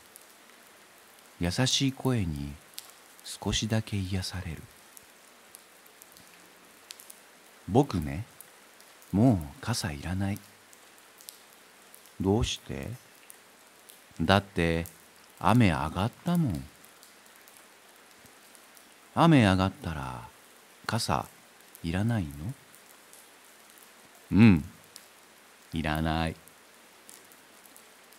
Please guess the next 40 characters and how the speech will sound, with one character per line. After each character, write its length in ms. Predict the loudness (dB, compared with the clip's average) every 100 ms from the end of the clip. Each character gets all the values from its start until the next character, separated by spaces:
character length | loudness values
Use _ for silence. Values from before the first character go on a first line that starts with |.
| -20
「さ 180 | -4 -2
っ 60 | -2 -2
き 140 | 0
ま 160 | 0 2
で 280 | 0 -4 -6 -14 -20 -20 -20 -20 -20 -20 -16 -6
傘 240 | -2 0
さ 160 | 0 2
ん 160 | 2
の 120 | 2 -2
お 40 |
か 180 | -4 -6
げ 140 | -4
で 260 | -2 -2 -4 -12 -20 -8 0
濡 60 |
れ 120 | 2
な 140 | 2 -2
か 140 | -6
っ 40 | -14 -14
た 100 | -10
の 160 | -8 -4
に。」 300 | -2 -2 -4 -14 -20 -20 -20 -20 -20 -20 -20 -20 -20 -20 -20 -20 -20 -20 -20 -20 -20 -20 -12
「え？」 200 | -6 -6 -8 -20 -20 -20 -20 -20 -20 -20 -20 -20 -20 -20 -20
「さ 200 | -2 0
っ 60 | 0 -2
き 120 | 2
ま 160 | 4 4
で 280 | 2 0 -2 -10 -20 -20 -20 -20 -20 -20 -10
傘 300 | -4 -2 0
さ 160 | 2 2
ん 100 | 2
が 100 | 0
守 320 | 0 2 0
っ 40 |
て 160 | -2 -6
く 160 | -2 -4
れ 80 |
て 140 | -2 -4
た 140 | -4
か 180 | -6 -10
ら 260 | -8 -8